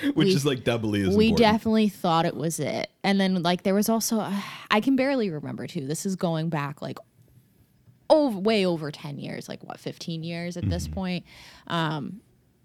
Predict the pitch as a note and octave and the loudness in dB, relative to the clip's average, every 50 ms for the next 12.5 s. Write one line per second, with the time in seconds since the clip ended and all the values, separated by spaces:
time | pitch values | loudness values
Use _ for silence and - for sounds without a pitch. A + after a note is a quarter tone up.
0 | _ _ _ _ _ _ _ _ _ _ - - F3+ F3 G3+ A3 G#3 A3 F#3+ F3+ | _ _ _ _ _ _ _ _ _ _ -16 -14 -8 -4 -2 -2 0 0 0 0
1 | E3+ - C#3+ - - - F#3 D3+ D3+ F3+ G3+ A3+ A3+ G#3 - - G#3 G3+ G3 F#3 | -2 -2 -6 -6 -4 -4 -2 -2 0 2 2 2 2 2 0 0 0 0 0 0
2 | F#3+ F#3 F#3+ G3 F3 F#3+ F3+ - - G3+ F#3+ F#3+ F3 F#3+ F#3 F#3+ F#3 F3 D#3 D#3 | 0 0 0 0 0 -2 -2 -2 0 0 0 0 0 -2 0 0 -2 -2 -2 -2
3 | F3+ A3 G#3+ G3 F#3 G#3 F#3 G3 E3+ F3+ G#3 F3 G3 G#3+ G3 F#3 E3+ F#3 F#3 G3 | 0 2 2 2 2 0 -2 -2 -2 -2 -2 0 2 2 2 2 0 0 0 0
4 | G3 - - - F#3 F#3 F3+ E3 - - - C#3+ - F3 D3+ - D3+ - F#3 F#3 | 0 -2 -2 -2 0 0 0 -2 0 2 0 2 2 2 0 0 0 0 2 0
5 | G3 - - - G3+ F#3+ F#3+ G3 F#3 - - G3+ F#3+ G3 F#3+ F#3 F#3 - - - | 0 0 0 0 2 2 2 0 -2 -2 -2 0 0 0 0 -2 -4 -6 -4 -2
6 | G3+ G3 F#3+ F#3+ G3 F#3 F#3 G3 G3 G3+ G#3 G#3+ G#3+ B3 D4 D#4 C#4+ B3+ - - | 0 0 2 0 0 0 0 0 2 2 2 2 2 4 4 4 4 4 2 2
7 | - E4+ D#4+ - - - - D4+ D4 D4+ A3 - - C4+ E4+ E4+ D#4+ C#4+ C4+ A#3 | 4 4 4 4 2 -2 0 2 2 2 2 2 2 2 4 4 4 4 4 4
8 | A3+ A#3+ A3 - - - - - - E3 - - - - E3+ - - - - G3 | 4 2 0 -2 -6 -14 -4 0 2 2 2 2 -2 -2 -2 -4 -4 -2 -2 -2
9 | D3+ E3 F3 F3+ E3+ D#3+ - D3+ C#3 C#3 C3+ D#3 D#3 D3 D#3 D#3+ D#3+ D#3+ D#3+ D#3+ | 0 0 0 -2 -2 -4 -6 -6 -6 -4 -4 -4 -4 -2 -2 -4 -4 -4 -6 -6
10 | - - - F#2+ E2+ E2 E2 F2+ - B3+ A3+ - - C#4 B3+ A3 F#3 A#3+ G3+ G#3+ | -6 -2 -2 0 0 0 0 2 2 2 2 2 2 2 2 2 2 2 2 4
11 | G3 F#3 E3+ G#3+ G#3 - - C4+ A3 A3+ A3 G3 F#3 F3+ - - F3 D#3 D#3+ E3 | 2 2 2 2 0 2 2 2 2 4 2 2 0 -2 -4 -4 -4 -4 -4 -4
12 | E3 F3 F3+ - F3+ E3+ F3+ F3 E3+ - | -4 -4 -4 -2 0 2 2 2 2 0